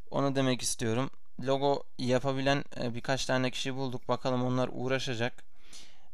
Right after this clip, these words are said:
E, umarım bir ay içerisinde bir logo ve güzel bir intro, yani logo zaten olsa intromuz hazır. Çünkü, e, logomuzla bir intro istiyoruz. O da işte <laughs> tam eksik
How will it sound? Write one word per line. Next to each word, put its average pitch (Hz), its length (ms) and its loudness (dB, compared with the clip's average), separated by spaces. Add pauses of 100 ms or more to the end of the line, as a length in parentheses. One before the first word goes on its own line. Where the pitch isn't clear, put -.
(140)
E, - 40 -6 (240)
umarım 135 480 2 (1400)
bir 127 180 0
ay 139 180 6
içerisinde 123 800 2 (320)
bir 127 220 -2
logo 123 380 4
ve 127 120 2
güzel 123 400 2
bir 131 80 0
intro, 131 280 0
yani 117 200 4
logo 151 220 4
zaten 170 340 4 (500)
olsa 165 440 4
intromuz 156 540 2
hazır. 156 420 2 (120)
Çünkü, 135 440 -2 (240)
e, - 320 -2 (420)
logomuzla 139 580 4
bir 117 60 0
intro 113 320 -2
istiyoruz. 113 560 -6 (560)
O - 180 -2
da 127 220 4
işte - 320 0 (280)
<laughs> - 300 -6
tam 131 260 2
eksik - 500 0